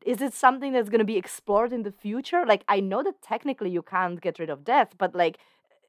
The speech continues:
can you get rid of this specific death and maybe it gets replaced by something else? And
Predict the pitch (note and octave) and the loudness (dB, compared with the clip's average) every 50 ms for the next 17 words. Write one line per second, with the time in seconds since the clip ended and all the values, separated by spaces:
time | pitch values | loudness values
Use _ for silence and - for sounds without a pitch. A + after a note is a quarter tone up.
0 | _ G3+ F#3+ _ - A3 A3 A3+ B3 A3 G#3+ C4 A3 G3 - G3 F#3+ A3 A3 A3 | _ -18 -10 _ 2 2 2 2 2 4 4 4 4 4 -2 2 6 6 8 8
1 | A3 G#3 D3+ D3+ F#3+ G3 G3 - - - - F3 - - - G#3+ A#3+ - F4+ F4+ | 6 4 0 0 0 2 2 0 -4 -6 -8 -4 -2 0 0 0 0 0 0 -2
2 | F4 F4+ A4 A4+ A#4 A4+ - C#4 A#3 G#3+ F#3+ G3+ F#3+ A#3 A3 F#3+ F#3 D#3+ G3 F#3 | 2 2 4 4 4 2 0 -2 0 0 0 0 -2 2 2 0 2 2 -2 -4
3 | - - F3+ D3+ - - D#3 E3+ A3 B3+ - - A3+ G3+ F3+ - F#3 E3+ - - | -4 -6 -8 -10 -6 -4 -4 -4 -4 -4 -8 -6 -6 -6 0 0 0 0 0 -6
4 | D#3+ D#3 D#3 E3+ G#3 C4 E4+ - - G#3 G3 | -2 2 4 6 8 8 6 6 2 -6 -8